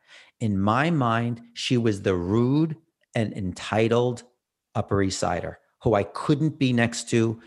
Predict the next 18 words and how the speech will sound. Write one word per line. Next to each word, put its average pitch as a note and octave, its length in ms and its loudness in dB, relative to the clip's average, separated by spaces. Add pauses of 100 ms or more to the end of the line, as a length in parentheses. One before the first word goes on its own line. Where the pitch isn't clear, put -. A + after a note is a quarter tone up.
(100)
in A2 280 -4
any A2+ 220 2
way. E2+ 340 0 (1400)
Any G3+ 240 2
place D#3+ 420 0
I B2+ 140 4
saw B2+ 340 0
her, D#3 300 0
I G#2+ 80 2
made A2 280 2
sure A#2+ 340 0
to C3+ 180 -4
be G#2+ 260 0 (640)
at C3 200 0
least F#3 480 0 (440)
twenty C#3+ 320 2
feet C3+ 180 0
away. F2 340 2